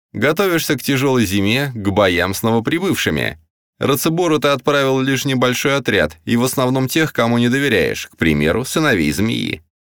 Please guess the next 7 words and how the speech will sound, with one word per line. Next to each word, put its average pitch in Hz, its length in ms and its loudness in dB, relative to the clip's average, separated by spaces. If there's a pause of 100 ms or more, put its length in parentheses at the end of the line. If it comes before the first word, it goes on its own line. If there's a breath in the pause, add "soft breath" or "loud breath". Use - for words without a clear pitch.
Это 143 240 0
рискованно, 139 560 0
потому 113 380 2
что - 180 -2
если 110 600 0
экспедиция 117 600 0
удастся, 98 640 -2